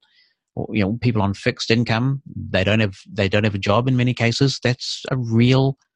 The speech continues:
compelling thing. And they have to think, are the benefits of going to I O S really that worth it anymore when I could buy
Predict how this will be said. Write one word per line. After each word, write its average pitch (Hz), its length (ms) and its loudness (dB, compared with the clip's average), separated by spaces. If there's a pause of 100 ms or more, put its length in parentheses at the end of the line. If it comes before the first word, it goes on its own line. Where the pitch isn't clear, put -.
(180)
compelling 131 480 2
thing. 165 320 2
And 90 120 0
they 92 100 2
have 117 200 2
to 113 80 -4
think, 131 420 2 (420)
are 107 140 0
the 101 100 0
benefits 107 480 0
of 95 120 -2
going 98 220 0
to - 140 -2
I 92 160 2
O 87 120 0
S 87 240 0
really 92 360 0
that 90 240 -2
worth 104 260 0
it 101 80 0
anymore 85 320 0
when 90 120 0
I 87 100 0
could 90 200 -6
buy 92 460 0